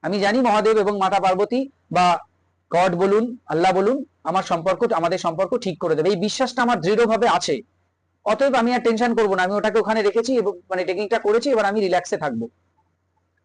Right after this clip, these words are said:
যার ধৈর্য বেশি, তিনিই কিন্তু প্রকৃত শক্তিশালী, এটা মাথায় রাখবেন। তো যাই হোক,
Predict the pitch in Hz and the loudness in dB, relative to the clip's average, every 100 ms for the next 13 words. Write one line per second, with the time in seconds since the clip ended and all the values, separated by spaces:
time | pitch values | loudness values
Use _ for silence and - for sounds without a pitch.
0 | _ _ _ _ _ 139 180 175 170 180 | _ _ _ _ _ -2 0 2 0 0
1 | 226 226 233 233 208 233 233 214 240 202 | 2 0 0 -2 0 0 -2 -4 -2 -2
2 | 202 214 208 - 185 170 151 175 175 170 | -2 -2 -4 -4 -4 -2 -2 -2 -2 -2
3 | 165 131 113 107 _ _ _ _ _ _ | -2 -4 -8 -12 _ _ _ _ _ _
4 | _ _ _ - 175 240 254 277 | _ _ _ -4 0 2 2 -2